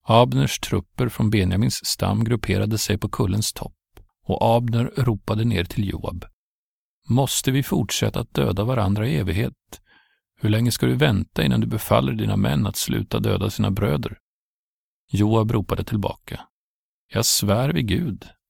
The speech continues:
att om du inte hade sagt något skulle vi ha fortsatt ända till morgonen." Han blåste i sin trumpet, och hans män slutade jaga Israels trupper, och striden upphörde.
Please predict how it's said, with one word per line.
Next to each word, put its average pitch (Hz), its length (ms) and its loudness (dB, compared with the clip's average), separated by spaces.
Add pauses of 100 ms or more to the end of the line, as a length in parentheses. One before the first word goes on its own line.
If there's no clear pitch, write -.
att - 200 -2
om 107 120 2
du 123 120 0
inte 101 240 0
hade 98 180 -2
sagt - 380 -4
något - 380 -6 (120)
skulle - 260 -2
vi 92 120 2
ha 92 60 0
fortsatt - 540 -4
ända 92 280 2
till - 140 -4
morgonen." 117 460 0 (920)
Han 98 180 2
blåste 110 420 2
i 113 40 2
sin 98 200 -2
trumpet, 95 480 -2 (380)
och - 120 0
hans 101 240 0
män 101 280 2
slutade 104 540 -2
jaga 92 320 -2
Israels 92 560 -2
trupper, - 400 -4
och - 60 -10
striden 92 440 -2
upphörde. - 500 -8